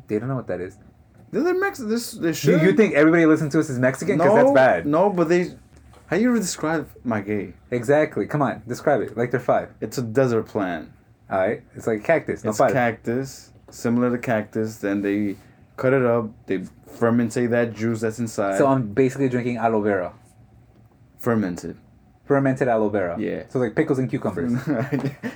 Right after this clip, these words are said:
Speaker 2: Well, I mean, what do you, what do you expect? You want me to expect to s-, say some alien ass plant
Speaker 1: No,
Speaker 2: that
Speaker 1: I
Speaker 2: you
Speaker 1: just,
Speaker 2: never
Speaker 1: I
Speaker 2: heard
Speaker 1: just
Speaker 2: about?
Speaker 1: would like to explain it better, but thank you. I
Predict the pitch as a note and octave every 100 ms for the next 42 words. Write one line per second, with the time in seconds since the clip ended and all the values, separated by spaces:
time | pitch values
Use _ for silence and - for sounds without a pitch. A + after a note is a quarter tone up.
0 | - A3 C4+ G3 G#3+ A3+ G3 F3+ G#3+ G#3+
1 | A#3+ G#3+ - G#3+ C3+ C3 D3 D3+ D#3+ E3
2 | D#3 C#3 D#3+ D#3 D3 - C#3+ - - -
3 | D#3 D3+ D#3+ G#2 D3 D#3 D#3 D3 C#3 C#3
4 | B2+ - C3 C#3 A3 C#3+ C3 C#3 D3+ C3
5 | B2 C#3 D3 C3 F3+ A#2 A2 G#2+ A#2 G2+
6 | B2 A#2+ A2+ A#2+ D#3+ A2+ F2+ G2 C3 C3
7 | G2 F#2